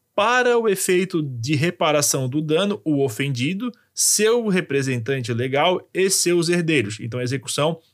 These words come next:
não é ato persona-, personalíssimo, tá bom? Boa. Letra B. Ao proferir sentença penal condenatória, o juiz fixará valor mínimo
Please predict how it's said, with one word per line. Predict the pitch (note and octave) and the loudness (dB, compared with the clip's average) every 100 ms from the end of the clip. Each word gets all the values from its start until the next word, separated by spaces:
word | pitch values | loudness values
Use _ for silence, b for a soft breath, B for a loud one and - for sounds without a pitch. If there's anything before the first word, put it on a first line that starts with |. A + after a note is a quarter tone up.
| _ - | _ -4
não | B2 E3 F3 | 0 0 2
é | C#3 | 2
ato | C#3 - | 2 -2
persona-, | - C#3+ C#3 C#3 - | -4 -4 -2 -4 -4
personalíssimo, | - D3+ D#3 D3 C#3 G#2+ A#2 A2+ _ | -2 -2 0 0 0 0 -4 -12 _
tá | - | -4
bom? | G#2+ E3+ E3 _ _ _ _ _ _ _ _ _ _ _ | 0 0 -2 _ _ _ _ _ _ _ _ _ _ _
Boa. | A#2+ A#2 F#2+ - _ b b b b b _ _ _ _ _ | -2 0 0 -6 _ b b b b b _ _ _ _ _
Letra | F3 F#3 G3+ | -2 2 0
B. | D#3 C3 A2 - _ _ _ | 2 0 -2 -6 _ _ _
Ao | A3 C4 | 0 0
proferir | C4 B3 A#3+ F#3+ F3+ F3+ | 2 0 2 0 2 0
sentença | E3+ D3+ C#3 D#3+ D#3 | 0 -2 -2 -2 -2
penal | - C3+ B2 A#2+ | -4 -4 0 -2
condenatória, | A2+ F3+ F#3 D3 B2+ A2 D3+ D3+ A2 E2 _ _ _ | -2 -2 0 0 0 -2 2 2 2 -2 _ _ _
o | - | -2
juiz | A3 A3+ A#3 - | 0 0 0 0
fixará | A3 G3+ - E3+ D#3+ D3 | -2 -2 0 2 2 2
valor | C#3 B2+ B2 | 2 2 0
mínimo | B2 A#2 B2+ F3+ | 0 -2 0 0